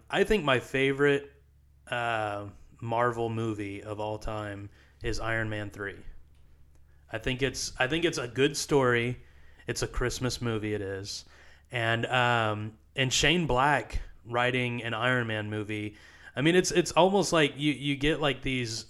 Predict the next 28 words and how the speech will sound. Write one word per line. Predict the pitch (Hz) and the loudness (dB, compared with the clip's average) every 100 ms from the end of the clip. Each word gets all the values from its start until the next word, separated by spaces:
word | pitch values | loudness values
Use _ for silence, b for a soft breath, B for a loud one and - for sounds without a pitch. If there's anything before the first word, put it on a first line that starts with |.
| - | -6
these | 131 123 | -4 -4
cool, | - 143 135 139 127 | -4 -2 0 0 2
like, | 117 110 110 | 0 0 -4
Shane | - 131 127 123 | -4 -2 -2 -2
Black | 117 120 117 - | 0 0 -2 -4
type | 113 110 | -4 -4
stuff, | - 113 110 | -4 -4 -2
which | 123 120 | -4 -4
he's, | 135 123 - - b b b b - | -6 -8 -12 -20 b b b b -2
for | 147 | 2
the | |
most | 151 175 - | 2 2 2
part, | 120 110 - | 2 2 -2
like, | 110 107 - _ _ _ _ _ - | -6 -6 -10 _ _ _ _ _ -16
sh-, | - | -8
most | 123 139 127 | 0 2 2
Shane | - 127 120 | 0 0 2
Black | 117 113 | 0 2
movies | 120 113 110 | 0 0 0
I've | 113 110 | -2 -2
seen | 110 104 | -8 -8
are, | 101 | -8
like, | 101 - _ | -10 -12 _
set | - - 117 | -10 -6 -4
around | 104 104 101 | -4 -8 -12
Christmas. | - 110 - 104 104 - b b b b b b - | -10 -10 -10 -12 -10 -12 b b b b b b -4
And, | 131 127 127 131 | 0 0 0 -4
um, | 135 131 123 117 113 | -2 -2 -2 -4 -8